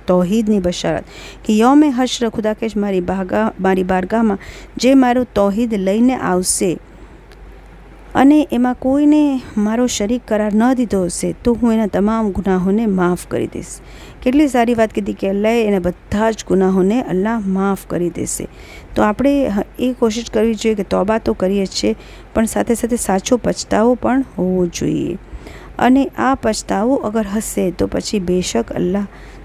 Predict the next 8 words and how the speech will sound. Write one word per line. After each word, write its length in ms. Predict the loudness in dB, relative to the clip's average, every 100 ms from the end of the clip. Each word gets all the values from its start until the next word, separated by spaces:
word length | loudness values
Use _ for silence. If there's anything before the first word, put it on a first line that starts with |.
| 0
તોબા 300 | 2 2 0
કબૂલ 420 | -2 -4 0 0
કરી 260 | 0 -2 0
લેશે. 460 | -2 -2 -2 -4 -6 -16 -20 -6
અને 300 | 2 4 4 2
તૌહીદ 500 | 2 2 0 0 0
જે 280 | 0 0 -2
છે 320 | -2 -2 -2